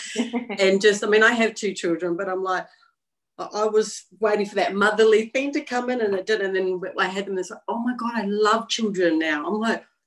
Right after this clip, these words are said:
Speaker 2: "Come here." Like, children and animals. Like, I, just
Speaker 1: Yeah.
Speaker 2: before, I was like, no, I'm just, just, you know, <laughs> so funny.
Speaker 1: They
Speaker 2: But
Speaker 1: keep it
Speaker 2: anyway.
Speaker 1: real, Lou. They keep it real.
Speaker 2: They do,
Speaker 1: Yeah.
Speaker 2: they do. And so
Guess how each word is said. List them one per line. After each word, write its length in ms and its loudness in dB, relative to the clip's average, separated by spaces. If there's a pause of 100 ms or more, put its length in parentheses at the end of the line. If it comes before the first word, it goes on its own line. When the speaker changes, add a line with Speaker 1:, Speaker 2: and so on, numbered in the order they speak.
Speaker 2:
"Come 300 2
here." 400 2
Like, 160 0
children 420 8
and 80 4
animals. 500 0
Like, 160 0
I, 140 0 (160)
just 240 -2
Speaker 1:
Yeah. 80 6
Speaker 2:
before, 480 4 (140)
I 60 0
was 180 -2
like, 220 -4 (480)
no, 180 -12 (180)
I'm 100 -2
just, 440 -12
just, 320 -8
you 100 6
know, 120 6 (280)
<laughs> 260 -8
so 280 4
funny. 400 -4
Speaker 1:
They 380 -2
Speaker 2:
But 100 2
Speaker 1:
keep 160 6
it 60 8
Speaker 2:
anyway. 260 2
Speaker 1:
real, 180 2
Lou. 400 0
They 100 4
keep 240 0
it 120 -2
real. 540 2 (360)
Speaker 2:
They 160 -6
do, 420 -6
Speaker 1:
Yeah. 460 -2
Speaker 2:
they 60 -12
do. 380 -6
And 240 -6
so 220 -4